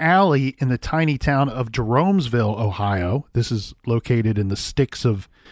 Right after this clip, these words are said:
Ashland County, a man approached a little girl. The encounter starts with a question, followed by, you know, everyday pleasantries, but ends with him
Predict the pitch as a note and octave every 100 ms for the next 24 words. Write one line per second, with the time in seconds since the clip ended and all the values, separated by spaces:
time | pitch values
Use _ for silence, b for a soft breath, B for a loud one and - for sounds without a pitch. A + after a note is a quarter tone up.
0 | b b b b D#3+ C3+ - B2+ A2+ -
1 | C#3+ D3 G#2+ F#2 - _ _ _ - C#3+
2 | D#3+ E3+ D3 - E3 D3+ - - B2 B2
3 | B2 B2 G#2 D3 D3+ G#2 F#2+ A#2 G#2+ -
4 | E3+ F3 C#3+ - D#3 C#3 - - C3+ B2
5 | - - _ _ _ _ _ _ _ _
6 | C3+ A#2+ - F3 E3 - B2+ G#2 G#2+ -
7 | - D3 C#3+ C3+ A#2+ C3 B2 A#2+ A#2+ A#2+
8 | A2 G2 - - D3+ C3+ C3 C3 B2+ -
9 | D3+ C#3+ B2+ G#2+ G2+ F2+ G2 - C3 -
10 | D#3 D3+ B2 B2+ - - D#3+ D3+